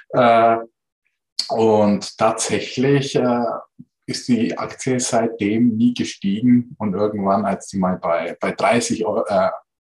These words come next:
doch dreißig Euro, damals gab's ja auch noch Euro, äh, habe ich die dann verkauft.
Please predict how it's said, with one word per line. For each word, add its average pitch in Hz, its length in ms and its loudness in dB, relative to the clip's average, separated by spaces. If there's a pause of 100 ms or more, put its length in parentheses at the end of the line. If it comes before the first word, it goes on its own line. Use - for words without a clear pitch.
(140)
doch 196 200 2
dreißig 143 360 2
Euro, 147 400 2 (540)
damals 120 340 2
gab's - 200 -2
ja 147 100 2
auch 143 60 2
noch 135 140 -2
Euro, 143 340 2 (500)
äh, 117 440 4 (960)
habe - 220 -2
ich - 60 -4
die 135 100 0
dann 131 160 0
verkauft. - 760 -6